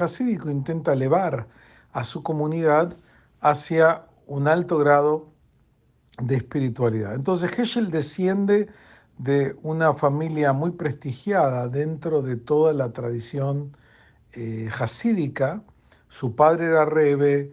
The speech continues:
eh, su abuelo era Rebbe y así sucesivamente. Eh, tal es así que cuando Heschel era joven y ingresaba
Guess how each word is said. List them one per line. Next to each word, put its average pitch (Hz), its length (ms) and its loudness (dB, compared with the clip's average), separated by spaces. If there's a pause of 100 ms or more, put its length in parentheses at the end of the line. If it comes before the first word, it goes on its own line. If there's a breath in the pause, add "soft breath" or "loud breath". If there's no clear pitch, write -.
(340 soft breath)
eh, 123 140 -8
su 127 280 -2
abuelo 147 360 4
era 160 140 6
Rebbe 156 280 4
y 131 60 -2
así 123 280 -4
sucesivamente. 135 1000 -2 (460 soft breath)
Eh, 127 160 -6
tal 185 200 6
es 196 140 -4
así 185 240 -4
que 143 80 -6
cuando 139 360 2
Heschel 170 360 -2
era 139 160 2
joven 156 400 2
y 127 60 -2
ingresaba 127 920 -2